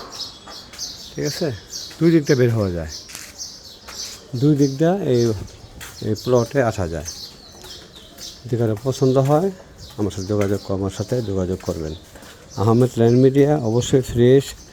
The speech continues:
এবং ভেজালমুক্ত এবং ন্যায্য দামে প্রতিটা প্লট, প্রতিটা ভালো কাস্টমারকে দেওয়ার চেষ্টা করে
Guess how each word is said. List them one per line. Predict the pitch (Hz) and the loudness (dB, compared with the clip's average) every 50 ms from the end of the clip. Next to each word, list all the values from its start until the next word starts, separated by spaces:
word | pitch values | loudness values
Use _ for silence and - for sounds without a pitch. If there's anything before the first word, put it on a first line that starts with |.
| - - - - - - - - - - 113 | -20 -20 -20 -20 -20 -20 -20 -18 -6 -4 0
এবং | 107 110 117 113 110 98 | 2 2 4 4 4 4
ভেজালমুক্ত | 113 113 120 127 123 135 135 131 123 - - - 151 147 - - - 120 139 | 4 4 6 4 4 6 4 4 2 2 0 0 2 2 0 0 2 4 6
এবং | 151 165 160 139 123 123 | 6 6 6 6 6 6
ন্যায্য | 135 131 117 123 139 131 | 4 4 4 4 4 4
দামে | 143 139 147 165 208 220 - - - - - - - - - - - - - - - - - - - - | 4 4 4 2 2 0 -2 -10 -20 -20 -20 -20 -20 -20 -20 -20 -20 -20 -20 -20 -20 -20 -20 -20 -4 -2
প্রতিটা | 151 139 - 151 - 143 127 - | 0 2 2 2 2 2 0 2
প্লট, | - 143 143 147 160 - - - | 2 4 4 4 4 2 -2 -4
প্রতিটা | 156 139 - 131 - 135 127 107 110 | -2 -2 -2 0 2 2 2 2 2
ভালো | 113 127 127 135 131 | 2 2 2 4 2
কাস্টমারকে | 135 120 - - 135 139 131 131 - 127 120 | 0 0 2 2 2 2 2 2 0 0 2
দেওয়ার | 120 120 117 117 - | 2 2 2 2 0
চেষ্টা | 123 117 - 104 87 87 | -2 -2 -2 -4 -4 -2
করে | 85 76 | -4 -4